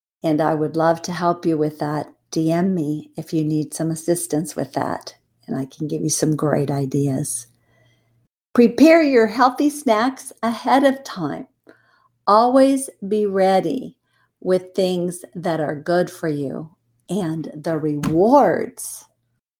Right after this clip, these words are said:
will be that you will have more energy, you'll sleep better. All of these things are so important. So your assignment is to pick at least one of these to begin to implement each week,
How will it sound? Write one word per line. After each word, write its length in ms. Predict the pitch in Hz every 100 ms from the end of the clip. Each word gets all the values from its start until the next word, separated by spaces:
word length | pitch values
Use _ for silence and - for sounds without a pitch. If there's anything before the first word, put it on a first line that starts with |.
| _
will 420 | - 165 202 214 214
be 580 | 185 226 196 - - -
that 400 | 156 170 147 180
you 140 | 170
will 140 | 170
have 240 | 170 156 160
more 220 | 165 -
energy, 540 | - 180 185 165 143 165
you'll 200 | 139 147
sleep 540 | - - 165 160 -
better. 420 | 156 151 151 - -
All 400 | 175 185 190 190
of 180 | 175 160
these 240 | 170 156
things 460 | - 160 147 143 - -
are 80 | 151
so 280 | - 165
important. 520 | 147 147 - 143 - -
So 100 | 190
your 200 | 190 202
assignment 640 | 196 254 254 269 269 240
is 180 | 202 -
to 140 | 196
pick 320 | - 247 240
at 120 | 214 185
least 320 | 208 208 -
one 300 | 190 202 226
of 200 | 233 220
these 520 | 233 226 226 233 - -
to 100 | 160
begin 320 | 175 180 180
to 180 | - 185
implement 520 | 190 208 190 185 180
each 260 | 185 -
week, 320 | 180 185 202